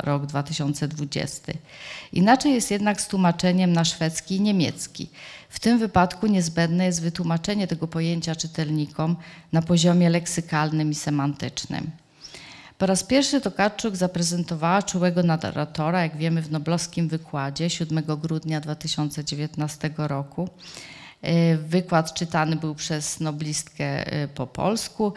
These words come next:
natomiast publiczność otrzymała dostęp do jego przekładu w różnych językach. Już wtedy na miejscu okazało się, że tłumaczenie czuły narrator, e, staje się różnoznaczne. E,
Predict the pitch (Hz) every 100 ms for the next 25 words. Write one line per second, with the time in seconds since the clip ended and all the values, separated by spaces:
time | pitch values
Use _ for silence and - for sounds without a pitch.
0 | - - 170 170 175 165 165 156 160 185
1 | - 170 165 151 - - 151 147 143 139
2 | 139 143 - - 151 160 160 - 156 151
3 | 156 151 156 - - 151 151 160 165 180
4 | 175 165 156 143 143 120 - 113 139 -
5 | 170 - - 233 262 175 160 160 156 156
6 | 196 - 185 170 160 170 190 202 180 170
7 | 165 170 165 165 196 196 185 196 208 190
8 | 165 160 170 175 190 185 - - - -
9 | - - 165 - 180 190 202 - 180 180
10 | 180 180 185 190 175 160 139 - - -
11 | - 160 - - - - - - - 160
12 | 156 156 156